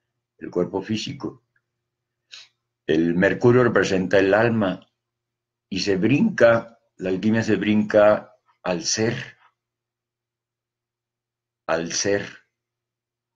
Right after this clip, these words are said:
con el azufre, y hay dos tipos de azufre, el azufre blanco y el azufre rojo. De igual manera,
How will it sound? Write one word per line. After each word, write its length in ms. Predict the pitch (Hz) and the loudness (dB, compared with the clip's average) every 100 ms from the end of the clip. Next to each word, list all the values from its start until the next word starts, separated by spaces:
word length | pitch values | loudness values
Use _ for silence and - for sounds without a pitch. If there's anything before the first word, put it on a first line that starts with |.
| _ | _
con 200 | - 95 | -8 -2
el 120 | 90 85 | 0 0
azufre, 580 | 80 120 117 - 98 | 0 0 -2 -2 0
y 40 | 90 | 2
hay 140 | 101 | 2
dos 260 | 110 107 - | 0 -2 -4
tipos 400 | 104 92 104 92 | -8 -6 -6 -4
de 120 | 85 | -4
azufre, 480 | 85 - 117 - 101 | -6 -8 -10 -8 -6
el 100 | 85 | -4
azufre 600 | 85 - 90 - 92 92 | -6 -10 -14 -6 -2 -2
blanco 840 | 85 82 82 82 98 107 104 113 | -4 -8 -6 2 4 4 0 0
y 60 | 104 | 0
el 160 | 90 80 | 0 -2
azufre 840 | 76 87 78 - 87 87 85 - _ _ _ _ _ _ - | -8 -12 -14 -14 -8 -6 -8 -12 _ _ _ _ _ _ -8
rojo. 640 | 82 95 - 73 - _ _ _ _ _ _ _ _ _ _ _ _ _ _ _ | -2 -2 -2 -12 -12 _ _ _ _ _ _ _ _ _ _ _ _ _ _ _
De 140 | - | -2
igual 280 | 87 92 104 | 2 4 4
manera, 800 | 110 104 101 107 113 117 - _ | 4 4 4 4 4 0 -8 _